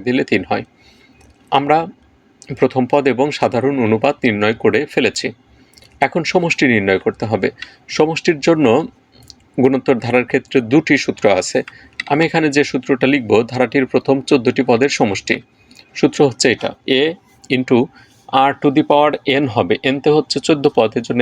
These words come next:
এখানে চোদ্দ লিখছি, মাইনাস হচ্ছে one divided r minus one। এখানে কখন সূত্র কোনটা বসবে? এই r এর মানের উপরে ভিত্তি করে এই এখানকার সূত্র বসবে। r এর মান যদি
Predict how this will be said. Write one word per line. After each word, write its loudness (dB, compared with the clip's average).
এখানে 0
চোদ্দ 2
লিখছি, -2
মাইনাস -2
হচ্ছে -8
one 0
divided 2
r -2
minus -2
one। -4
এখানে 0
কখন 2
সূত্র -2
কোনটা 0
বসবে? 0
এই 4
r 0
এর 2
মানের 2
উপরে 0
ভিত্তি 0
করে 4
এই 0
এখানকার -2
সূত্র -2
বসবে। -6
r 2
এর 2
মান 2
যদি 4